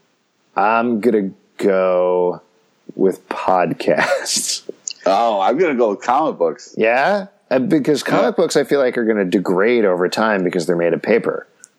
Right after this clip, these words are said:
Speaker 2: Right, but I feel like, uh, real collectors will find a way to, like, cherish them and keep them going, and then that will become, like, a thing that is in museums or whatever for future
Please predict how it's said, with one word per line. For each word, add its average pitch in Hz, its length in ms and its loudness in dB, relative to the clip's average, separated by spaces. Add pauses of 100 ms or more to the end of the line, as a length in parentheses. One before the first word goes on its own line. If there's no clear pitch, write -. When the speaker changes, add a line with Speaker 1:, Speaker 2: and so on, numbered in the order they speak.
(440)
Speaker 2:
Right, 110 540 0
but 117 320 0
I 101 100 0
feel 117 260 0
like, 98 320 -2 (140)
uh, 85 180 0
real 98 280 2
collectors 85 560 0
will 82 100 0
find 85 320 0
a 82 80 4
way 82 460 2
to, 76 280 -6
like, 73 380 -4 (400)
cherish 87 380 0
them 82 240 2
and 78 100 -2
keep 85 240 2
them 80 320 2
going, 104 480 0
and 87 180 2
then 87 260 2
that 87 280 0
will 82 80 2
become, 82 420 -4
like, 80 200 -2
a - 80 -2
thing 85 400 2
that 80 200 0
is 76 380 -2 (540)
in 82 340 2
museums 80 960 2
or 76 80 2
whatever 76 560 0
for 71 380 0
future 71 840 0